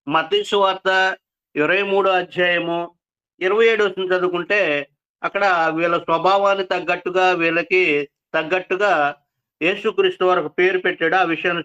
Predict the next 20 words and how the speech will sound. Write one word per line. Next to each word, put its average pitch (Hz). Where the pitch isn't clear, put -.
చూద్దాము. 151
ఇరవై 175
మూడో 185
అధ్యాయము 165
ఇరవై 170
ఏడు 170
వచనం. 151
"అయ్యో, 214
వేషధారులైన 208
శాస్త్రులారా, 185
పరిసయ్యులారా, 175
మీరు 185
సున్నము 208
కొట్టిన 208
సమాధులను 190
పోలి 196
ఉన్నారు. 180
అవి 185
వెలుపల 196
శృంగారముగా 196